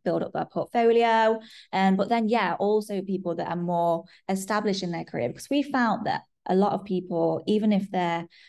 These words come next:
pretty much fully booked, they're gonna be open to having new clients. Everyone wants to get their name out there a little bit more. So even if it is just they have them a couple of spaces free on the weekend, they want to fill them. So we're kind of getting it from both angles, really.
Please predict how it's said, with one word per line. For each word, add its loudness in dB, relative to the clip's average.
pretty 2
much 2
fully -2
booked, -2
they're 2
gonna 2
be 0
open 2
to -6
having -4
new -6
clients. -4
Everyone 2
wants 0
to -16
get 0
their 0
name -2
out -4
there -4
a -2
little -2
bit -6
more. -2
So -6
even 4
if -2
it -4
is -2
just -8
they -2
have -6
them -4
a -18
couple 2
of 2
spaces 2
free -2
on 0
the -2
weekend, 0
they 2
want 0
to -6
fill 0
them. 2
So -4
we're 2
kind 0
of 2
getting 0
it -4
from -8
both -4
angles, -4
really. -4